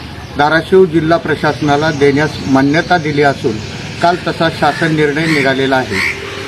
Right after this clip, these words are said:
जसे की आपल्या सर्वांना माहिती आहे, उच्च न्यायालयाच्या आदेशानुसार यापूर्वी चौऱ्याण्णव कोटी रुपये जिल्हा प्रशासनाकडे प्राप्त झालेले आहेत. मात्र पीक विमा कंपनी सर्वोच्च न्यायालयात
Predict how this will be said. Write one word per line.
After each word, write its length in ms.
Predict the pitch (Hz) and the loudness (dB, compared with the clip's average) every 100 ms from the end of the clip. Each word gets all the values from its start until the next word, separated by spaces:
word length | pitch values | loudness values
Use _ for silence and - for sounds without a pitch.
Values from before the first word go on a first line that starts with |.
| - | -4
जसे 240 | 135 139 185 | -2 0 2
की 120 | 190 | 2
आपल्या 300 | 170 170 165 | 0 0 -2
सर्वांना 480 | 175 147 156 170 170 | 0 0 2 2 2
माहिती 340 | 147 139 139 | 0 0 0
आहे, 120 | 113 104 - - - - | 0 -4 -12 -14 -12 -2
उच्च 200 | 165 - | -2 2
न्यायालयाच्या 840 | 190 170 156 156 156 156 151 180 170 135 | 0 2 2 2 2 0 2 2 0 0
आदेशानुसार 720 | 135 156 180 165 156 156 127 - - - 135 | 0 0 0 0 0 0 -2 -4 -14 -4 0
यापूर्वी 440 | 151 175 160 175 | 0 0 2 2
चौऱ्याण्णव 540 | 175 160 143 151 170 | 2 2 4 4 2
कोटी 320 | 165 160 147 151 | 2 0 0 0
रुपये 280 | 139 165 170 - - - - 120 | 2 0 0 -4 -10 -10 -10 -2
जिल्हा 240 | 147 180 | 2 4
प्रशासनाकडे 760 | 180 160 165 151 165 147 165 175 | 2 0 -2 -2 0 0 2 0
प्राप्त 400 | - 147 - 170 | 0 -2 0 -2
झालेले 420 | 156 147 151 156 | 0 2 2 2
आहेत. 240 | 139 113 104 131 | 2 0 -6 -2
मात्र 420 | 143 160 180 139 127 - - - - | 0 0 0 -2 -4 -8 -10 -8 0
पीक 200 | 170 180 | 0 4
विमा 280 | 180 190 190 | 4 2 -2
कंपनी 460 | 175 151 165 175 | -2 0 2 0
सर्वोच्च 500 | 160 170 147 165 - | 0 0 2 0 2
न्यायालयात 540 | 170 156 147 151 156 | 2 4 4 2 0